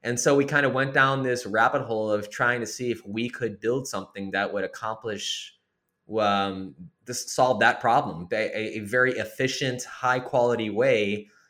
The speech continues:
to edit remotely, uh, with, with a remote production team. So it kind of, the whole idea came to be not so much because I be-, we believed in remote work, which we did, but it was more based on necessity that we needed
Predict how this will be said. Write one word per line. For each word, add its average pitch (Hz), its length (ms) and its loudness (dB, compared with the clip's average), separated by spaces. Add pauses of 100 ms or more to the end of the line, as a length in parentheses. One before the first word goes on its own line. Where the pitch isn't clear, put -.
(560)
to 104 680 -2 (100)
edit 113 300 2
remotely, 107 540 -2 (680)
uh, 101 200 2
with, 107 160 0 (140)
with 113 160 0
a 107 80 2
remote 107 400 2
production 101 420 0
team. 98 320 -8
So 110 220 0
it 110 100 -4
kind 143 220 4
of, 120 280 4 (180)
the 117 100 2
whole 127 220 4
idea 110 640 4 (100)
came 113 240 -6
to 101 60 -4
be 110 540 -2 (760)
not 175 220 6
so 185 100 0
much - 340 0
because 143 340 2
I 110 120 8
be-, 117 180 0
we 123 80 2
believed 113 360 0
in 104 100 -2
remote 104 320 2
work, 127 240 4
which 101 160 -2
we 92 100 -4
did, 110 380 8
but 107 100 4
it 104 60 0
was 104 100 -2
more 113 280 4
based 107 260 0
on 98 180 0
necessity 90 600 0
that 95 180 -4
we 98 100 -8
needed 104 480 0